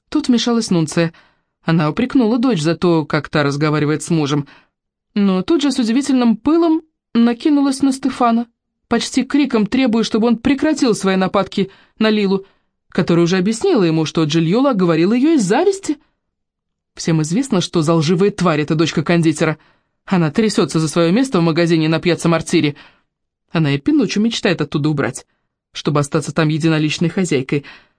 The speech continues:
а сама ничего не смыслит в обуви. Да она и в выпечке ничего не смыслит.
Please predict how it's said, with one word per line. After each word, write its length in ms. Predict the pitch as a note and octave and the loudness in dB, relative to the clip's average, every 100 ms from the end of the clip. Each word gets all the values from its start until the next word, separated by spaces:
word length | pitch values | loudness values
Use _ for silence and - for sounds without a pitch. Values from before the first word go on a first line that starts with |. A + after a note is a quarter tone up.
| - | -4
а 100 | A3+ | -2
сама 240 | C4+ D#4 | 2 2
ничего 260 | F4+ - E4 | 2 2 0
не 100 | D#4+ | 2
смыслит 380 | D#4 D4+ D4+ A3 | 0 0 0 2
в 20 | |
обуви. 320 | D#3+ D#3+ E3+ _ _ _ _ _ _ _ _ - | 2 2 -2 _ _ _ _ _ _ _ _ -6
Да 160 | F3+ | 0
она 160 | F3+ F3 | 2 2
и 60 | |
в 40 | F3 | 2
выпечке 360 | A#3 - - | 0 -2 -2
ничего 260 | C#3+ C3+ D#3 | -2 0 -2
не 80 | D#3 | -2
смыслит. 480 | - C#3+ C3+ - | -2 -4 -6 -14